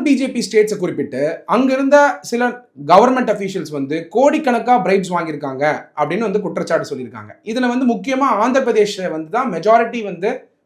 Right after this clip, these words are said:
பிரைப் வாங்கியிருக்கிறதா குற்றச்சாட்டு எழுதுது. அதை, அஹ், மேற்கோள் காட்டி பல மீடியா ஹவுசஸும் ஆந்திர பிரதேஷ்ல வந்து இதை பப்ளிஷ் பண்ண உடனே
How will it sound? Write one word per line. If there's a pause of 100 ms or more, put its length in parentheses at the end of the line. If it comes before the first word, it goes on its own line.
(120)
பிரைப்
வாங்கியிருக்கிறதா (580)
குற்றச்சாட்டு
எழுதுது. (500)
அதை, (240)
அஹ்,
மேற்கோள்
காட்டி
பல
மீடியா
ஹவுசஸும் (140)
ஆந்திர
பிரதேஷ்ல
வந்து
இதை
பப்ளிஷ்
பண்ண
உடனே